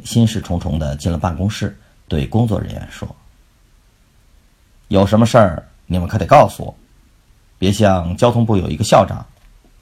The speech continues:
指黄一峰一样，许多事情下面做了，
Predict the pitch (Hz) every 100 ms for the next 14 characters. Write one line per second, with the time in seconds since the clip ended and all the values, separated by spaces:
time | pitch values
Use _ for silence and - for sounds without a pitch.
0 | _ _ _ 82 69 65 _ - 92 92
1 | 95 76 101 107 - _ _ _ _ _
2 | _ _ - 92 110 - _ - - -
3 | - - 131 143 196 160 131 147 123 139
4 | 156 123 - -